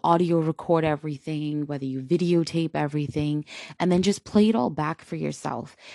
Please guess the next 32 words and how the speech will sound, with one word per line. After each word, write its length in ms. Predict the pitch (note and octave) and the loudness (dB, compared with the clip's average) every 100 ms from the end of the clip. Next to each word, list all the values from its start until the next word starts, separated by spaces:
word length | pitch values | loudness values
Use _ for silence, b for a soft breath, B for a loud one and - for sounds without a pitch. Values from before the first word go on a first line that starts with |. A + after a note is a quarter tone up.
| B | B
And 100 | - | 0
while 120 | E3+ | 2
you're 120 | F3+ | 2
playing 300 | - G3+ G3+ | 2 2 2
things 260 | G3+ F#3 D#3 | 2 -2 -2
back 260 | F3+ G3+ - | -2 -2 -2
for 120 | D#3 | -4
yourself, 420 | D3 - D#3 D3+ | -4 -2 -2 -2
take 380 | - F#3+ E3 - - | -2 0 0 -4 -8
notes. 760 | D3 D3 D3+ - - - - - _ _ _ _ _ _ b - | -2 0 0 -2 -8 -12 -12 -12 _ _ _ _ _ _ b -2
Write 220 | D#3+ D#3 | 0 0
things 340 | E3 D#3+ D3 | 2 2 2
down, 520 | C#3 C#3+ C#3 C3+ C#3 - | 0 0 0 0 -4 -8
bullet 360 | C#3 D#3+ D#3+ | -4 0 0
point 380 | - - C#3+ B2+ | 0 -2 -2 -2
situations 1000 | - C#3 - C#3 C#3 C3+ - C3+ C3+ C3+ | -4 -4 -2 0 0 0 -2 0 0 0
or 340 | C3 C3 C3 C3+ B B _ - C3+ - | -2 -2 -6 -10 B B _ -14 -12 0
areas 380 | E3 D#3+ D3 C#3 | 2 4 2 0
of 120 | C3+ | -6
clarity 560 | - D#3 D3 D3 C#3 | -4 0 2 2 -2
that 140 | C3+ C#3 | -4 -4
you 160 | C#3+ | -2
are 100 | C#3 | -2
able 360 | C#3 C#3 C#3 C#3+ | -2 -2 -4 -6
to 340 | - C#3+ C3+ C#3 | -6 -4 -2 -4
achieve, 680 | C#3+ - - E3 D3 B2 - B B B B B | -6 -4 -2 -2 -2 -4 -8 B B B B B
um, 200 | E3 D3+ D3 | -2 0 2
and 140 | D3+ | 2
then 160 | D#3+ D#3+ | 4 2
reflect 600 | C3+ - - E3 - - | 0 -4 0 0 -2 -8
on 240 | A#2+ C#3 | -4 -4
it. 380 | - - - | -6 -10 -14